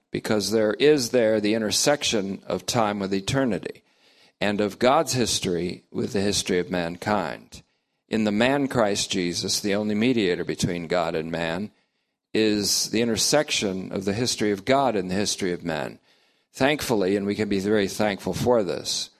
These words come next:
that which happens in God and in God's history is more important than that which happens in human history, in the course of what is called human events,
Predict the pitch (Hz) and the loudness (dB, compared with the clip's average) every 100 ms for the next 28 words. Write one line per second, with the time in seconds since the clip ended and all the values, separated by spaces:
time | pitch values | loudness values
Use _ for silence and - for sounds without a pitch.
0 | _ _ _ - 107 104 107 120 117 110 | _ _ _ -2 0 0 0 2 2 2
1 | 104 95 - - - 117 117 101 127 135 | 0 0 -2 -2 0 2 2 4 4 4
2 | 95 71 60 - - 92 104 107 113 110 | 2 -2 -4 -8 -4 -2 0 0 2 2
3 | 104 120 131 - - 78 - - _ _ | 0 0 0 0 -2 -2 -4 -12 _ _
4 | _ _ _ 92 90 107 104 101 120 98 | _ _ _ -6 -2 0 0 0 0 2
5 | 87 87 90 98 107 101 - 110 98 95 | 0 -2 0 0 -2 -4 -2 -2 -2 -4
6 | 82 82 - - 90 82 110 113 87 82 | -6 -6 -8 -6 -6 -4 -2 0 -2 -6
7 | 80 _ _ - 113 - 78 57 78 73 | -12 _ _ -4 -2 -2 -4 -6 -8 -8
8 | - 117 104 - 92 95 87 - 101 90 | 0 0 0 -4 -4 -4 -4 -2 0 0
9 | 87 - 104 85 82 85 82 - - - | -4 -6 -4 -4 -4 -4 -6 -8 -10 -8
10 | - | -8